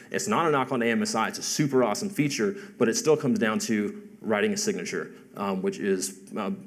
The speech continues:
difficult in traditional terms to catch some of this kind of stuff, but there totally are ways to do it. Um, it's actually been really neat to see some, uh, even, uh, competitors in the industry, uh, actually cite some of this work,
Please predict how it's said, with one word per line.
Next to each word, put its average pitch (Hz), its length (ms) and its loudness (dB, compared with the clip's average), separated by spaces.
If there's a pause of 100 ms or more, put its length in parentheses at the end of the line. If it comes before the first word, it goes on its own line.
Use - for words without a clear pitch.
(260)
difficult 123 640 0
in 107 200 4
traditional 104 460 0
terms 95 300 -4
to 110 80 -2
catch 87 240 -6
some 101 160 -4
of 95 60 -2
this 95 120 -2
kind 101 160 -4
of 92 60 -4
stuff, 117 260 -2
but 107 80 0
there 95 160 0
totally 98 440 2
are 92 120 2
ways 90 240 -4
to - 80 -8
do 110 140 4
it. 92 140 -2 (500)
Um, 143 520 0 (140)
it's 151 140 4
actually 196 200 6
been 180 120 6
really 170 160 6
neat 185 100 6
to 123 80 2
see 147 160 2
some, 139 300 2
uh, 110 320 4
even, 143 260 4
uh, 104 220 0
competitors 117 720 2
in 113 140 2
the - 80 2
industry, 135 520 2 (260)
uh, 107 360 0
actually 120 320 0
cite 135 340 2
some 135 160 2
of 113 80 2
this 113 180 2
work, 113 380 4